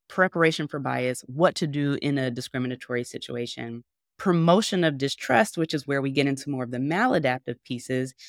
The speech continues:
where you can't trust anyone of a certain background, and also one that's a bit ambivalent, but can be maladaptive as well, egalitarianism or colorblindness, the way that we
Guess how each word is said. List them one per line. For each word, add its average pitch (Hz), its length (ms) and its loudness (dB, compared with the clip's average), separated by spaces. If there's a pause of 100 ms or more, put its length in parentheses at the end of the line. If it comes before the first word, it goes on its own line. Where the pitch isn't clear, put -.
(120)
where 139 100 0
you 165 120 2
can't 175 280 0
trust - 380 0
anyone 180 420 2
of 127 120 -2
a 127 40 -8
certain 127 380 -4
background, 123 640 -8 (460)
and 175 200 2
also 214 300 2
one 196 160 4
that's 190 220 0
a 180 40 0
bit 170 260 2
ambivalent, 170 640 2 (120)
but - 180 2
can 190 280 0
be 180 100 2
maladaptive 139 640 0
as 127 160 -6
well, 185 280 4 (280)
egalitarianism 190 1200 2
or 131 180 -2
colorblindness, 131 840 0
the 139 80 -4
way 139 140 2
that 135 180 -2
we 131 260 0